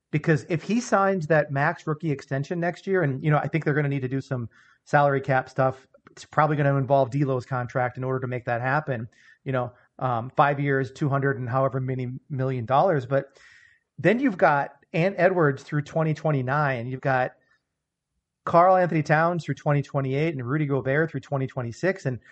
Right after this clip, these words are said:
I just can't see, um, Cat and Ant, you know, Cat in his prime and, and Ant coming into his, as good as he is, potentially,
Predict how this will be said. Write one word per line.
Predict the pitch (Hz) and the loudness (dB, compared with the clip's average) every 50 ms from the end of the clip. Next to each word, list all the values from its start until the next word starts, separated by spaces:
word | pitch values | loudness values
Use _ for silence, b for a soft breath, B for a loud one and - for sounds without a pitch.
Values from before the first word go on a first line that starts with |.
| b b b b b b b b | b b b b b b b b
I | - 160 214 | 0 0 0
just | 233 - | 0 -2
can't | - 180 165 156 | 0 0 0 0
see, | - 165 156 143 - - _ _ _ _ _ _ _ _ _ _ - | 0 -2 -2 -2 -4 -8 _ _ _ _ _ _ _ _ _ _ 2
um, | 170 147 135 135 131 123 117 113 110 - - _ _ | 4 4 4 4 2 2 0 -2 -4 -8 -12 _ _
Cat | - - 156 156 170 - - | -2 2 2 2 2 2 -2
and | 135 131 | -6 -8
Ant, | - 143 156 165 175 175 - _ _ _ _ _ _ _ _ _ _ - | -4 -2 0 0 0 -2 -4 _ _ _ _ _ _ _ _ _ _ -2
you | - 147 | 0 0
know, | 143 | 0
Cat | 143 - 180 196 226 233 | 4 4 4 4 4 4
in | 190 | 0
his | 160 139 | -4 -4
prime | - - 156 151 156 170 190 185 | -2 0 2 4 4 4 4 4
and, | 160 143 139 151 - | 2 0 0 -2 -2
and | 156 143 151 | -4 -2 -2
Ant | 160 160 160 170 - | 0 0 0 0 0
coming | - 156 147 147 135 131 | 0 0 0 0 0 0
into | 147 185 196 - 147 | -2 -2 0 0 0
his, | 127 143 143 135 123 | 0 0 -2 -2 -2
as | 131 113 104 | -4 -6 -4
good | - 147 160 | -2 0 0
as | 165 160 - | 0 -2 -2
he | 147 135 135 | -4 -2 -2
is, | 160 185 151 - _ | 0 -2 -2 -4 _
potentially, | - - - - 147 170 208 - 202 170 156 135 127 | -14 -8 0 2 2 2 2 0 -2 0 0 -2 -2